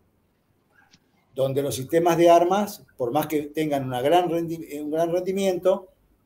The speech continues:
este, quizás están fuera del alcance, o pasó lo que pasaba cuando hacíamos los ataques nuestros, que no tuvieron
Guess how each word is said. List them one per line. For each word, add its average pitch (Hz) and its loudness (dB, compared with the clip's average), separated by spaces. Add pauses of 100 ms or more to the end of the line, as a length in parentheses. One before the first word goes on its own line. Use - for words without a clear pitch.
(240)
este, 117 -4 (260)
quizás 147 -2
están 139 -2
fuera 160 4
del 135 0
alcance, 170 0
o 127 -4
pasó 123 -4
lo 156 4
que 156 -4
pasaba 147 -2
cuando 110 -10 (580)
hacíamos 143 -2
los - -6
ataques 131 -4
nuestros, 147 -2
que 131 -4
no 127 -6
tuvieron 120 -6